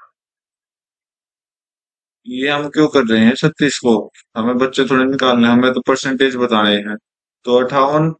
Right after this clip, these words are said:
बटे तीन सौ साठ करो, into में सौ करिए, ज़ीरो से ज़ीरो कट हो जाएगा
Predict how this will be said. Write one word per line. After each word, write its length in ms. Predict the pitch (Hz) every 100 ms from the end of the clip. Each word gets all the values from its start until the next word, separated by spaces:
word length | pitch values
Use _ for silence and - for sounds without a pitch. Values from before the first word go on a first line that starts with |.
| _ _ _ _
बटे 340 | 113 117 120 127
तीन 180 | 131 131
सौ 140 | 135 131
साठ 360 | - 120 123
करो, 240 | - 139 160 123
into 280 | 131 120 123
में 60 | 147
सौ 320 | 156 - 127 95
करिए, 320 | 98 92 90 87 _ - _ 104
ज़ीरो 280 | 113 123 135
से 120 | 135
ज़ीरो 260 | 117 123 123
कट 200 | 127 123
हो 100 | 131
जाएगा 280 | 131 135 147